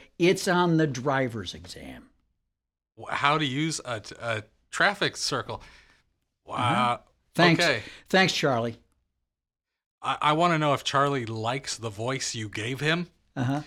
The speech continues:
Speaker 2: Uh,
Speaker 1: I give the same voice to everybody.
Speaker 2: <laughs>
Speaker 1: I'm gonna give the same voice to, to a lady in just a minute.
Speaker 2: I, I wanna hear Charlie's actual voice. He's like, "So in Canada, <laughs> we take our license with us.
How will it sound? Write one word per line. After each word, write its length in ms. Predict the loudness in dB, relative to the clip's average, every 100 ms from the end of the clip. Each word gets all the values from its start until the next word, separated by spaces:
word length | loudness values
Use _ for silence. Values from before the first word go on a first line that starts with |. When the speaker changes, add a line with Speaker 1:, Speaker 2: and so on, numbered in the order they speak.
| -14 _ _
Speaker 2:
Uh, 340 | -6 -2 -2 0 4
Speaker 1:
I 100 | 4
give 220 | 4 2
the 80 | 0
same 280 | 2 0 2
voice 220 | -2 -4
to 120 | -8
everybody. 560 | -14 -14 -14 -16 -16 -14 -14 -14 -18 -14
Speaker 2:
<laughs> 400 | -14 -12 -2 2
Speaker 1:
I'm 120 | 4
gonna 160 | 4
give 160 | 4 2
the 60 | 0
same 300 | 0 0 2
voice 280 | 0 -2 -4
to, 220 | -6 -6
to 180 | -2 -2
a 40 |
lady 380 | 0 0 0 -4
in 60 | -10
just 180 | -10 -8
a 40 |
minute. 220 | -8 -4
Speaker 2:
I, 100 | -2 0
I 160 | 0
wanna 280 | 0 0 -2
hear 440 | -2 0 0 -2 -4
Charlie's 360 | 0 0 0 -2
actual 260 | -2 -4
voice. 240 | -4 -6 -6
He's 140 | -6
like, 260 | -6 -6 -10 -20 -20 -20 _
"So 220 | -2 0
in 120 | 0
Canada, 600 | 2 6 6 6 2 -2 0
<laughs> 1120 | 2 2 0 0 -2 -4 2 2 6 6 6 0 -12 -2
we 120 | -2
take 680 | 2 6 8 8 4 -6 -14 0
our 100 | 2
license 480 | 6 6 6 2 2
with 180 | 4 4
us. 360 | 2 0 -4